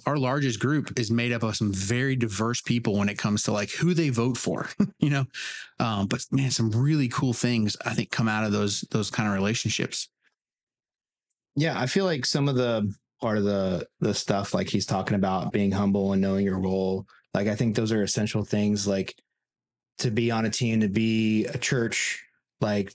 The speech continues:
Speaker 2: to, to fulfill your role correctly, like, you need, you need awareness and clarity as to what you're supposed to do.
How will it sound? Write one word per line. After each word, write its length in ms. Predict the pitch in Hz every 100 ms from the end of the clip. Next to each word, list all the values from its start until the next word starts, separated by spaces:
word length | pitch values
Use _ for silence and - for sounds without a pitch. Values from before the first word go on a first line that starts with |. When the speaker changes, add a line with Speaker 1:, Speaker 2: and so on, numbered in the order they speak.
| -
Speaker 2:
to, 420 | 120 107 101 95
to 200 | - 113
fulfill 360 | 92 101 - 117
your 160 | 107
role 340 | 104 107 107 104
correctly, 720 | - 104 104 113 104 101 - _ _ -
like, 220 | 101 -
you 100 | 110
need, 640 | 110 123 131 131 117 120 - _ _ _ -
you 140 | 113
need 460 | 113 117 117 107 110 -
awareness 540 | 101 104 117 117 117
and 120 | 98 95
clarity 460 | 113 110 117 117
as 160 | 98 -
to 100 | 107
what 140 | 101
you're 100 | 92
supposed 320 | - 110 101
to 80 | -
do. 400 | 98 110 131 131